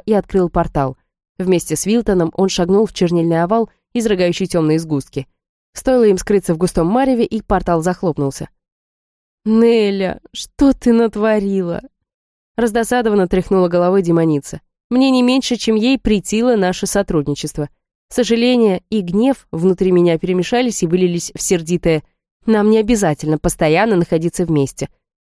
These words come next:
Я была обязана придумать, как обойти отданный Эгином сестре приказ. "Забудь, Неля, не в моих интересах злить брата.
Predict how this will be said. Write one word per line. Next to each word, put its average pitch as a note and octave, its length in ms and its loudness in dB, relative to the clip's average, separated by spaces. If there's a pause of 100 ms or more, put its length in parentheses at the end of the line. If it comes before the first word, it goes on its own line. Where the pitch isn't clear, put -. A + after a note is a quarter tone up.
(260)
Я A3 160 0
была A#3+ 220 2
обязана A#3 500 2
придумать, G3+ 560 0
как F#3 180 -2
обойти F#3+ 460 0
отданный G3+ 540 2
Эгином F#3+ 400 2
сестре E3+ 380 -2
приказ. D#3+ 480 -4 (680)
"Забудь, C4+ 640 0
Неля, F#3 420 2 (160)
не B3+ 240 0
в A3+ 40 -2
моих A#3 360 0
интересах G3 540 0
злить F3 320 -2
брата. D#3 380 -2